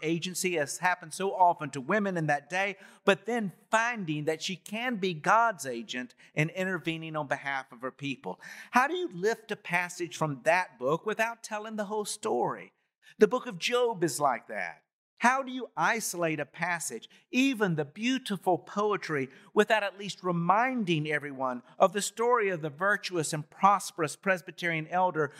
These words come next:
with a nice home up Mill Mountain, having been stripped of his wealth, his family, his reputation, his dignity, everything except his life and his wife,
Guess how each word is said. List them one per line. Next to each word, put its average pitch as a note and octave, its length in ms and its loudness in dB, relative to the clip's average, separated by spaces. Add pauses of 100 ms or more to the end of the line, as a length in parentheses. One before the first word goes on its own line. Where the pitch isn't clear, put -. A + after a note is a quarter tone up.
(120)
with F#3+ 160 4
a G#3+ 40 2
nice G3 340 -2
home F3+ 280 2
up G3 280 0
Mill F3+ 220 0
Mountain, E3 500 -2 (220)
having G#3 300 0
been G#3 120 -12
stripped B3 500 0
of F#3 120 0
his D#3 180 0
wealth, D#3+ 560 2 (140)
his F#3 200 2
family, F#3+ 640 2
his F3 200 -2
reputation, F#3 960 -2
his D3+ 220 2 (180)
dignity, D#3+ 580 0 (300)
everything G3+ 680 0
except D3+ 440 0
his A#2 240 -8
life G#3+ 560 4 (100)
and E3+ 300 0
his D#3 300 -4
wife, E3+ 500 4